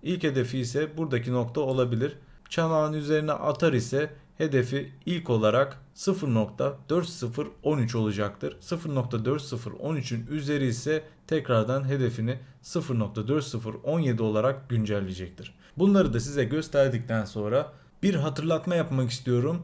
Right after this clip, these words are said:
Twitter kanalımı ve Telegram kanallarımı takip etmeyi unutmayın arkadaşlar. Gerekli bilgilendirmeleri ve acil durumlarda analizlerimi sizlere bu platformlar üzerinden paylaşıyorum.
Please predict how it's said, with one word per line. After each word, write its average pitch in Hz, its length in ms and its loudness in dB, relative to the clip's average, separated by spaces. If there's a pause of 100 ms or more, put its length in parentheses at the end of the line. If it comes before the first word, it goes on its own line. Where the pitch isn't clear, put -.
(120)
Twitter 185 420 0
kanalımı 101 460 2
ve 101 120 0
Telegram 127 440 2
kanallarımı 98 640 0
takip 104 320 0
etmeyi 135 260 0
unutmayın 156 480 -2
arkadaşlar. 143 560 0
Gerekli 120 500 0
bilgilendirmeleri 101 960 0 (320)
ve 113 220 0 (180)
acil 107 420 0
durumlarda 113 560 0
analizlerimi 113 760 0
sizlere 127 520 2
bu 135 100 -2
platformlar 156 540 -2
üzerinden 156 520 -2
paylaşıyorum. 147 640 -2